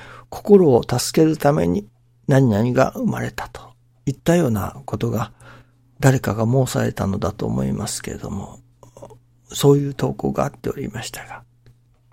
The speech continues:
今朝そのことを身も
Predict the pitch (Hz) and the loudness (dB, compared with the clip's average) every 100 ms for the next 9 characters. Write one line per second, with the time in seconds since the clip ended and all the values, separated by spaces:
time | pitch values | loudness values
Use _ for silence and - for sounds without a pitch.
0 | - - - _ _ _ _ _ _ _ | -20 -20 -20 _ _ _ _ _ _ _
1 | - 202 151 123 - _ _ _ - 208 | -2 0 0 -4 -8 _ _ _ -14 -6
2 | - 160 151 147 156 139 143 135 _ _ | 0 0 0 -2 2 2 2 -4 _ _
3 | _ _ _ _ - - _ _ _ _ | _ _ _ _ -20 -20 _ _ _ _
4 | _ _ _ _ _ _ _ _ _ - | _ _ _ _ _ _ _ _ _ 2
5 | 139 233 277 143 | 6 8 6 2